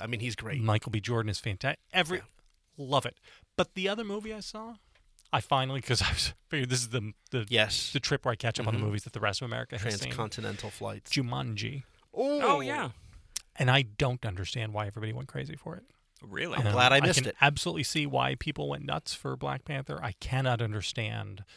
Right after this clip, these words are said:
Speaker 2: the mania for Ju-, I mean, Jumanji is a perfectly fine movie that I could see being a hit.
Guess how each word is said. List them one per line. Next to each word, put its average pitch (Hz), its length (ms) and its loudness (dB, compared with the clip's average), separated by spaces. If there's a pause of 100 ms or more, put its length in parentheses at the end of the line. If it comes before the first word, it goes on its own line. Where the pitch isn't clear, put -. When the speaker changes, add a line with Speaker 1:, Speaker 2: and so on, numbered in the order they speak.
(560)
Speaker 2:
the 110 400 -2
mania 101 480 -2
for 123 100 -6
Ju-, 117 100 -2
I 139 40 0
mean, 135 120 6
Jumanji 131 340 4
is 117 100 2
a 107 80 2
perfectly 151 400 -2
fine 131 260 -2
movie 139 300 -4
that 127 100 -4
I 110 80 0
could - 180 -6
see 123 220 -2
being 107 260 -2
a 90 40 -6
hit. 117 280 -2